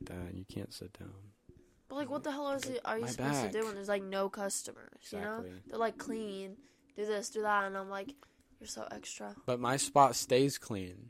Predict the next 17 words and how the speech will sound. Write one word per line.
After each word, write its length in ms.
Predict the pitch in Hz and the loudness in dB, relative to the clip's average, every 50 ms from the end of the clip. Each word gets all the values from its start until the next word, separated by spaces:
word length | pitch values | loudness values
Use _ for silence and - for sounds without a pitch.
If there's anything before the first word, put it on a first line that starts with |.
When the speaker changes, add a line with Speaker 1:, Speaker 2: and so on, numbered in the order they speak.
| _ _ - | _ _ -2
Speaker 1:
so 120 | - 117 | 6 8
I 100 | 113 214 | 8 8
Speaker 2:
Yeah. 60 | 196 | 10
Speaker 1:
don't 260 | - 143 139 123 123 | 10 8 8 8 10
have 220 | 131 123 127 139 - | 10 10 10 10 8
to 80 | - - | 2 -4
clean 300 | - - 98 90 90 87 | -2 -2 -6 -6 -6 -8
it. 160 | - - - - _ - - _ _ _ _ _ - | -10 -12 -14 -16 _ -20 -20 _ _ _ _ _ -14
Speaker 2:
Yeah. 180 | 269 254 254 - - - _ _ _ _ _ _ - - _ _ _ _ _ _ _ _ - | -12 -12 -12 -14 -16 -18 _ _ _ _ _ _ -20 -20 _ _ _ _ _ _ _ _ -20
Speaker 1:
It's 100 | - - | -18 -16
annoying. 540 | 101 95 90 90 90 90 87 87 92 92 - _ _ _ - - - - _ _ _ - _ _ _ - | -14 -12 -12 -12 -12 -12 -14 -14 -16 -18 -20 _ _ _ -20 -20 -20 -20 _ _ _ -20 _ _ _ 2
Or 80 | - | 6
I'll 60 | 110 113 | 6 6
be 100 | 127 139 | 8 6
on 80 | 135 | 6
my 140 | 135 120 107 | 6 6 4
phone. 500 | - - - 101 101 101 95 95 95 101 | 4 2 2 2 4 4 2 0 -2 -6